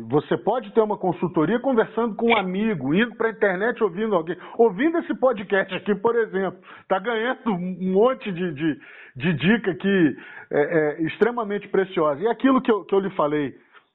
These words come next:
é, é uma das coisas que, que rege essa minha ideia.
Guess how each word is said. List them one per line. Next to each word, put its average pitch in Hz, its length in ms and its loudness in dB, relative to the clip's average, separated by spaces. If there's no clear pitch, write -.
é, 143 320 2
é 151 40 2
uma 202 260 0
das 165 460 -2
coisas 180 360 0
que, 165 280 4
que 175 160 2
rege 156 500 -2
essa 151 360 0
minha 147 180 0
ideia. 120 340 0